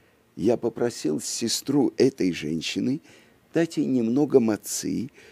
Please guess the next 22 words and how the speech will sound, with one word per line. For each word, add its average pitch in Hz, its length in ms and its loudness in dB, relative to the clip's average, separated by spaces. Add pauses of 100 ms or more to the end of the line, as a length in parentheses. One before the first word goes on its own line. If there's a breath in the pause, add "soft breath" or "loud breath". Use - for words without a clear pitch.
(120 soft breath)
и 170 80 6
купить 247 460 4 (120)
кошерную - 600 6
курицу. - 500 -2 (920)
На 113 160 0
ней 123 220 6
ведь 101 200 -2
не 110 60 2
написано, 151 600 4
что 101 200 2
она 104 200 4
кошерная. - 640 -6 (920 soft breath)
В - 140 -20
первую 151 400 12
ночь 143 380 6
Песаха, - 600 -4 (320)
когда 101 340 4
этот 107 560 4 (380 soft breath)
идейный 127 680 12
страж 104 640 0
не 139 220 6
видел, 98 580 -2